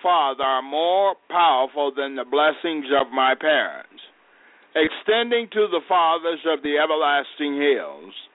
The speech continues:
they will be on the head of Joseph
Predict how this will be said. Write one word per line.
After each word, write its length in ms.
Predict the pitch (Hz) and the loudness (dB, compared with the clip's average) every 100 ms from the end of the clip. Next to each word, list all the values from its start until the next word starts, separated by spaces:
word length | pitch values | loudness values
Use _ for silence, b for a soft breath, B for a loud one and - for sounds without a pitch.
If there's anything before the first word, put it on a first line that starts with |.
| _ _ b b b - | _ _ b b b -4
they 160 | 143 165 | 2 2
will 240 | 165 160 | 2 0
be 240 | 190 220 | -2 0
on 240 | 208 180 170 | 2 0 -2
the 160 | 156 | -4
head 480 | 127 170 185 147 143 | -4 -2 0 0 -2
of 160 | 151 151 | -4 -2
Joseph 600 | 175 151 110 - 92 76 | 0 0 -2 -10 -16 -18